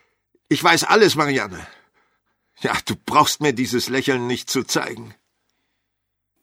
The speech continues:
Ich bin gescheitert. Und mit mir geht's bergab und ich habe Angst und ich bin heimatlos.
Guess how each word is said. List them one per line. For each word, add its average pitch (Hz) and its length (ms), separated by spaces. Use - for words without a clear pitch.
Ich - 180
bin 160 140
gescheitert. 139 680
Und 107 180
mit 107 180
mir 147 260
geht's 131 400
bergab 120 540
und 151 140
ich 127 120
habe 113 320
Angst 175 340
und 110 180
ich - 160
bin 120 260
heimatlos. 98 840